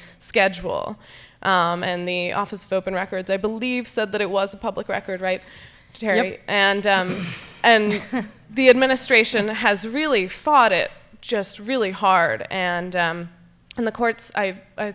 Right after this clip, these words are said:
Speaker 1: think, have agreed with them, um, for the most part. And the administration has said that they don't want to release it because of a public safety concern, that they think that, um, uh, I guess somebody might be able to track,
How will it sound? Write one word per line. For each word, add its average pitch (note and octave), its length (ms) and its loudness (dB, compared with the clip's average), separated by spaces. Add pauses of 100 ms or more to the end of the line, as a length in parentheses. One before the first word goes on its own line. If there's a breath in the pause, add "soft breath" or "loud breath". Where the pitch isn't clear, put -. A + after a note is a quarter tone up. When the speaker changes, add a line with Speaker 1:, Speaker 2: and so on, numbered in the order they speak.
(120)
Speaker 1:
think, G#3 200 -2
have G3 180 -4
agreed G3+ 320 -2
with G3+ 180 -6
them, F#3+ 440 -6
um, G3+ 260 -6
for G#3+ 160 -14
the G3 80 -8
most F#3 320 -6
part. F#3+ 180 2
And F#3+ 300 -4
the G#3 140 0
administration G#3+ 600 -2
has F#3+ 140 -4
said G3 160 0
that F#3 140 -10
they F3+ 260 -2 (300 loud breath)
don't C4 160 6
want C4 100 2
to G#3+ 80 2
release G#3 400 -2
it G3 320 2
because F#3+ 640 -2
of F3 220 -4
a D#3+ 180 -8 (180)
public A#3 360 -4
safety A#3+ 420 -2
concern, E3+ 540 -2
that E3+ 160 -8
they F3+ 160 -4
think F3 340 -6
that, F3 300 -2
um, F3 320 -6 (520 loud breath)
uh, A2 340 -2 (300)
I G3+ 100 -4
guess - 400 -8 (120)
somebody G3 340 -4
might F#3 220 -2
be F#3+ 80 -6
able F3+ 200 0
to F3+ 100 -6
track, F#3 720 -2